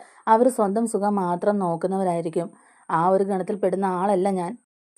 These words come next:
എനിക്കൊരു കുഞ്ഞുണ്ടാവണമെന്ന് ഞാൻ ഒരുപാട് ആഗ്രഹിക്കുന്നുണ്ട്, അതിനു വേണ്ടിയിട്ടാണ് ട്രീറ്റ്മെൻറ്റുകളൊക്കെ ചെയ്യുന്നതും. അല്ലാതെ കുഞ്ഞിനെ പ്രസവിക്കില്ല, ഒരമ്മയാകില്ല എന്ന് പറയുന്ന പെണ്ണ് പെണ്ണല്ലായിരിക്കും" എന്നൊക്കെ ഇങ്ങനെ പറഞ്ഞ്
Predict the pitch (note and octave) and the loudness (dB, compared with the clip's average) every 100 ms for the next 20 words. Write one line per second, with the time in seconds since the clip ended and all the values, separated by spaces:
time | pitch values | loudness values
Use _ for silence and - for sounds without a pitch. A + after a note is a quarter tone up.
0 | - - _ - A3 G#3+ A#3 G#3+ G3+ G#3 | -20 -20 _ 4 6 10 10 10 6 6
1 | G#3 G3 G3 G3 G#3 A3 A#3+ G3 F#3+ G#3 | 6 6 4 2 2 4 4 6 6 4
2 | F#3 E3+ F#3+ G3+ A3 F3+ E3+ E3+ - _ | 2 0 -2 -2 -2 -2 -4 -6 -10 _
3 | - F3+ G3+ G#3 G#3+ G3+ G3 G3+ G#3+ A#3 | -4 0 2 0 2 0 2 2 0 2
4 | A#3 G3+ F3+ G3 G3+ F3 F3 E3 G#3 - | 2 2 2 2 2 0 -2 -2 -4 -10
5 | _ _ _ - F3 F3 F3+ F#3 F#3+ F3+ | _ _ _ 8 10 10 10 8 6 6
6 | F#3+ F#3+ F#3 F#3+ F#3 F#3+ F#3+ G3 A3 A3 | 4 4 4 4 2 4 4 4 4 4
7 | G3+ G#3+ F#3+ F#3 F#3+ G3 A3+ A#3 G#3 F3+ | 4 4 4 4 2 2 2 2 4 2
8 | F3 F#3+ F#3+ F3+ F#3+ F#3 E3+ F3 F#3+ F#3 | 2 0 -2 -2 -2 -2 -2 -4 0 0
9 | F3+ F3+ G3 A3 G#3+ G3+ G3 G3 F3 F3+ | 0 -2 -4 -4 -4 -4 -2 0 0 -2